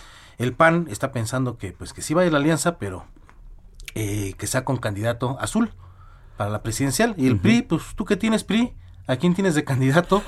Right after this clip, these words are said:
Speaker 2: Pues es que
Speaker 1: Pues prácticamente no tiene, y aparte está la guerra civil dentro del pri porque, eh, los grupos que quedaron excluidos, marginados de las designaciones de candidaturas, pues ahora ya le están reclamando a Alejandro Moreno Cárdenas, que es su dirigente
Speaker 2: Alito,
Speaker 1: nacional.
Speaker 2: ¿no?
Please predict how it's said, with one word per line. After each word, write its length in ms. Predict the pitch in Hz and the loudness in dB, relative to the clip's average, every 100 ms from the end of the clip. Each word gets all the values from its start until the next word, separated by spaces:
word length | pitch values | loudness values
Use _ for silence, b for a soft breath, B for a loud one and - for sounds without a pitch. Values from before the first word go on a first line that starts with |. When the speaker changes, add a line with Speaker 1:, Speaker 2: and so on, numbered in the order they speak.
| - | 2
Speaker 2:
Pues 120 | 117 | 6
es 120 | 131 - | 6 8
que 220 | 147 120 | 8 8
Speaker 1:
Pues 140 | 151 | 6
prácticamente 540 | 160 190 185 190 196 190 | 6 4 4 2 4 4
no 140 | 190 | 4
tiene, 400 | 190 190 190 190 B B B | 6 6 6 4 B B B
y 80 | 143 | 4
aparte 360 | 139 180 180 | 6 4 4
está 200 | 170 175 | 4 6
la 120 | 175 160 | 6 6
guerra 200 | 165 156 | 6 4
civil 260 | 151 160 | 2 2
dentro 240 | 165 156 165 | 2 2 2
del 120 | 156 | 2
pri 120 | 165 | 0
porque, 480 | 175 151 - 123 107 - B B B B | 0 0 0 -4 -4 -8 B B B B
eh, 320 | 135 131 127 123 | 4 6 6 4
los 180 | 123 | 2
grupos 300 | 123 175 170 | 0 2 2
que 100 | - | -2
quedaron 320 | 117 135 156 143 | 0 2 4 2
excluidos, 540 | - 120 131 143 127 | 0 2 4 4 2
marginados 840 | 117 104 117 110 139 135 131 - - B B B | 0 -2 -2 2 4 4 4 2 -4 B B B
de 200 | 117 120 | 0 2
las 840 | 110 107 107 104 104 101 98 85 | 2 2 2 2 0 0 -2 -6
designaciones 540 | - 107 107 117 147 143 | -6 -4 -2 -2 0 -2
de 80 | 135 | 0
candidaturas, 720 | 113 110 110 135 135 135 - B B B B | 0 0 -2 2 2 2 -4 B B B B
pues 160 | 123 | 2
ahora 140 | 120 135 | 6 6
ya 80 | 139 | 6
le 40 | |
están 180 | 131 135 | 4 0
reclamando 560 | 131 110 117 123 120 - - - - - - - | 0 0 0 0 -2 -6 -18 -20 -20 -20 -20 -8
a 120 | 107 | -6
Alejandro 560 | 104 101 98 - 127 120 | -4 -4 -4 0 0 0
Moreno 300 | 104 113 110 | 0 -2 -2
Cárdenas, 400 | 113 110 127 - | -2 0 -2 -4
que 60 | |
es 60 | 120 | -6
su 80 | 107 | -6
dirigente 440 | 90 87 113 113 | -6 -6 -6 -4
Speaker 2:
Alito, 280 | 95 85 101 | -2 0 2
Speaker 1:
nacional. 200 | 90 90 | 2 2
Speaker 2:
¿no? 180 | 104 | 2